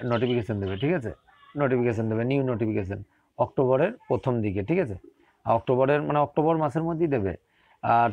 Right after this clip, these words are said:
তোমাদের এইটার এক্সাম হবে জানুয়ারি মাসে, ঠিক আছে, মনে রেখো, নভেম্বর ডিসেম্বর বাদ দিয়ে জানুয়ারি মাসের প্রথম দিকে কিন্তু রিক্রুটমেন্টটা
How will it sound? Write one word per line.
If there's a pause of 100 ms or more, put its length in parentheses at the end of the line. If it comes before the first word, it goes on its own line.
তোমাদের
এইটার
এক্সাম
হবে (100)
জানুয়ারি
মাসে, (100)
ঠিক
আছে, (100)
মনে
রেখো, (460)
নভেম্বর
ডিসেম্বর
বাদ
দিয়ে (100)
জানুয়ারি
মাসের
প্রথম
দিকে
কিন্তু
রিক্রুটমেন্টটা